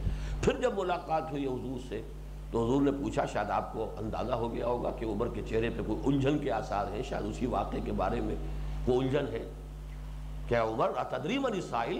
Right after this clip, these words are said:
तुम्हें पता भी चला कि नहीं कि वो साइल कौन था?" अर्ज़ किया कि "अल्लाह व रसूल आलम, अल्लाह और उसका रसूल जानते हैं, मुझे तो नहीं मालूम।" फिर आपने फरमाया, "इन्नहु जिब्रील, वो तो जिब्रील थे।" तो हदीस के इख्तिताम के अंदर बड़ा फ़र्क है। और जाहिर बात है डिस्क्रिप्शन है,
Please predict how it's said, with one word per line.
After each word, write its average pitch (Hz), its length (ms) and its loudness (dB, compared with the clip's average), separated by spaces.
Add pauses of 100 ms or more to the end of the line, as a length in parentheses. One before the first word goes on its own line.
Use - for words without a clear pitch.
तुम्हें 196 220 0
पता 151 220 -2
भी 220 120 2
चला 175 260 0
कि 311 140 2
नहीं 233 320 2
कि 143 60 -4
वो 151 100 2
साइल 151 300 2
कौन 185 260 0
था?" 101 220 -6 (840)
अर्ज़ 92 160 -4
किया 113 180 2
कि 117 120 -4
"अल्लाह 101 260 0
व 107 180 0
रसूल 117 340 -2
आलम, - 280 0
अल्लाह 90 220 -2
और 101 60 0
उसका 101 180 -4
रसूल 120 280 -2
जानते 117 260 0
हैं, - 80 2
मुझे 110 160 2
तो 127 100 0
नहीं - 100 2
मालूम।" - 240 0
फिर - 140 2
आपने - 220 -4
फरमाया, - 360 -4
"इन्नहु 127 240 2
जिब्रील, 185 500 2 (1000)
वो 240 80 4
तो 226 100 -2
जिब्रील 143 460 0
थे।" - 60 -8 (540)
तो 165 80 2 (120)
हदीस 190 420 0
के 196 200 2
इख्तिताम 185 540 0 (160)
के 170 60 -2
अंदर 160 240 0
बड़ा 220 220 0
फ़र्क - 340 -6
है। - 120 -8 (1300)
और 95 100 2
जाहिर 107 240 4
बात 165 200 2
है 196 60 -2
डिस्क्रिप्शन 208 540 -2
है, 185 80 0